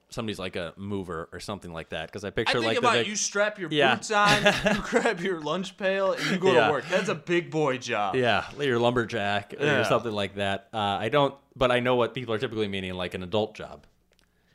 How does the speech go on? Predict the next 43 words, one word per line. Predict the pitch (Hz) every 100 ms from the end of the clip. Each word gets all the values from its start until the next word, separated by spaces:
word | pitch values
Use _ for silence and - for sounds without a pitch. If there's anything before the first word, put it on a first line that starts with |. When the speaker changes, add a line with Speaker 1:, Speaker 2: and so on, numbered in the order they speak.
| _
Speaker 2:
Just | - 359
say | - 269 277
it. | 233 -
Speaker 1:
Yeah. | 139 117 - - 262 185 - 208
<laughs> | - - - - -
You | 370
could | 381
just | 302
say | 233
a | 175
job. | 139 104 117 - _
Speaker 2:
Yeah. | 240 240 202
Speaker 1:
Kids | 254 208
don't | 240
have | 175 135
jobs. | 123 117 135
Child | 175 175
labor | 156 117 101
laws | 95 92
are | 92
in | 87
effect. | - 98 104 - _ _ _ _ _
Speaker 2:
It | -
was | 151
just | 156 170 -
like, | 131 107 - _ _ -
"You |
know, | 147 147
guys, | 143 135 131 131 123 - -
I |
worked | 123 131 131
really | 123 117
hard. | 113 110 104 98 95 - _ 107
I |
got | 107 104
a | 98
job. | 101 98 95 92 90 - -
I | 104
just | 101
want | 107 98 98
everyone | 95 95 95
to | 92
know | 95 92 92 90